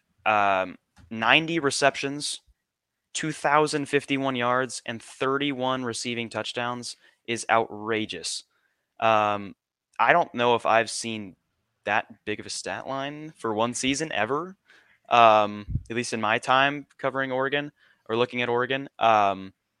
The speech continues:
but there's a lot of potential for this class. If you can add four guys, then that's great to replace the six potentially going out next season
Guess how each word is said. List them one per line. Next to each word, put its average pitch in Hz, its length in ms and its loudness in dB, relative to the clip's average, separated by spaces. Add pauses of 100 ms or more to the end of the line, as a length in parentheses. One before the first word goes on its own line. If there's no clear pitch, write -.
(680)
but 104 340 4 (760)
there's 120 200 -4
a 170 60 -4
lot 143 280 2
of 131 280 -8
potential - 560 -6
for 131 100 -10
this 127 140 -6
class. 120 520 0 (380)
If - 60 -16
you 113 40 -4
can 110 140 -2
add 120 240 2
four 127 240 -4
guys, 120 440 2
then 104 60 -14
that's 92 200 -10
great 110 500 -6
to 107 100 -10
replace 107 320 -6
the 104 80 -16
six - 300 -8
potentially 110 360 -10
going 104 240 -4
out 98 180 -6
next 104 240 -6
season 135 420 -6